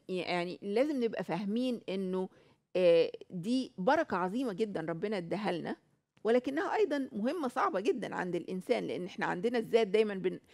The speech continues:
على طول أول حاجة بنروح لها اختيارنا اللي يريحني أنا، فهمي أنا، مش كده؟ لكن الإنسان اختار إنه يخطئ، بالرغم من إنه كان عنده كل الأدوات، أخطأ.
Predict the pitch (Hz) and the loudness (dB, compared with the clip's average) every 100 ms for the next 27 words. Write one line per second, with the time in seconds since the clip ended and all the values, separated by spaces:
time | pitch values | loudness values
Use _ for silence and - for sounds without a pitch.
0 | - - 196 190 302 247 262 277 - 262 | -6 2 2 2 0 2 4 4 2 2
1 | 247 202 165 - 214 320 - - - 254 | 2 0 -2 2 2 2 0 -4 -2 0
2 | 392 330 - _ - 185 190 220 254 269 | 0 -2 -6 _ -2 2 4 4 4 0
3 | 254 190 - 220 226 226 - - _ _ | 0 -2 -2 0 0 -2 -4 -6 _ _
4 | _ _ - - 247 427 _ _ _ _ | _ _ -4 2 2 0 _ _ _ _
5 | _ _ _ _ _ _ _ _ _ _ | _ _ _ _ _ _ _ _ _ _
6 | _ _ _ _ - 247 - 285 269 _ | _ _ _ _ 2 2 2 -2 -2 _
7 | _ _ - 214 - 202 190 190 202 262 | _ _ 2 2 2 -4 -2 -2 -2 -4
8 | - - - - 170 - 247 285 415 - | -6 -10 -6 -2 -2 -2 -4 -4 -4 -8
9 | - _ _ - 185 240 254 220 208 247 | -16 _ _ -4 2 4 2 0 -2 0
10 | 233 233 214 214 226 214 - 320 311 - | 0 0 -2 0 2 0 0 -2 -2 -2
11 | 220 196 170 - _ _ - - - | -2 0 -4 -8 _ _ -6 -6 -14